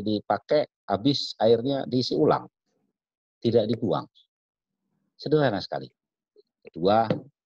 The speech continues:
eh, saya menganjurkan anak-anak untuk dididik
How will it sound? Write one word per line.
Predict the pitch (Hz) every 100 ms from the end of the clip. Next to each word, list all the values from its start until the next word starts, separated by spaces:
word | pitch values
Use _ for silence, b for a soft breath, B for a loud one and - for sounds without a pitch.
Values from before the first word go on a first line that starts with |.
| _ _ _ -
eh, | 82 85 87 85 85 80 - _ _ _ _ _ _ _ _ _ _ _ _ _ _ _ _ _
saya | - - 107 127 131
menganjurkan | 123 107 98 92 101 107
anak-anak | 95 87 95 98 -
untuk | - - -
dididik | - 160 - 101